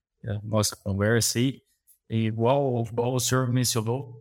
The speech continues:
é, são, é, conversas totalmente diferentes, mas que estão interligadas, né? Querendo ou não, um que compra milho, o outro que às vezes é, tá à procura de resolver alguma doença, ou trazer informação de alguma doença,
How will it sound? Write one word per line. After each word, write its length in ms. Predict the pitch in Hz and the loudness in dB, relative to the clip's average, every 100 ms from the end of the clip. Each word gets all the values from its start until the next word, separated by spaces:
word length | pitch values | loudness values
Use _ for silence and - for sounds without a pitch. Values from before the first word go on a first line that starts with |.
| - | -6
é, 140 | 131 | -4
são, 500 | 127 156 170 175 127 120 | 0 0 0 -2 -4 -2
é, 260 | 127 123 | -2 -2
conversas 880 | 120 139 117 131 170 156 151 - - | -6 -4 0 0 0 0 -4 -6 -2
totalmente 560 | 160 147 143 139 151 123 | -4 0 -2 0 0 -2
diferentes, 640 | - - 117 143 156 - | -8 -4 0 0 0 -2
mas 300 | 139 147 - | 0 0 0
que 80 | - | -6
estão 360 | - 165 175 | -4 -2 0
interligadas, 920 | 156 156 - 175 170 113 127 127 113 104 | 0 0 0 -2 -2 2 2 2 0 0
né? 180 | 104 - _ - _ _ - | -6 -6 _ -20 _ _ -10
Querendo 360 | 113 123 135 127 | -2 0 2 2
ou 40 | |
não, 420 | 131 139 127 117 120 | 2 2 0 -2 -6
um 200 | - 156 | -6 -6
que 160 | 156 - | -4 -6
compra 380 | 131 123 120 113 | -6 -4 -4 -2
milho, 360 | 135 151 135 117 | 0 0 0 0
o 40 | |
outro 300 | 131 135 123 | 0 -2 -6
que 140 | - | 0
às 160 | 120 110 | 0 2
vezes 260 | 127 131 123 | 0 0 0
é, 300 | 117 113 113 _ - | -2 -2 -8 _ -2
tá 360 | 127 131 113 | 0 2 0
à 140 | 110 - _ _ _ _ | -4 -16 _ _ _ _
procura 380 | 123 117 135 131 | -8 -4 -2 -2
de 260 | 120 113 117 _ _ - | 0 -2 -2 _ _ -2
resolver 380 | 127 123 110 131 | 0 2 2 2
alguma 300 | 120 117 113 | 2 2 0
doença, 560 | 117 131 156 143 135 | 0 0 2 0 -2
ou 100 | 139 | -2
trazer 320 | 143 127 131 | 0 0 0
informação 680 | 151 147 131 117 - 139 139 | -2 -2 0 0 0 -2 -2
de 80 | 120 | -2
alguma 240 | 117 123 | -2 -4
doença, 400 | 123 147 190 - | -2 0 0 -2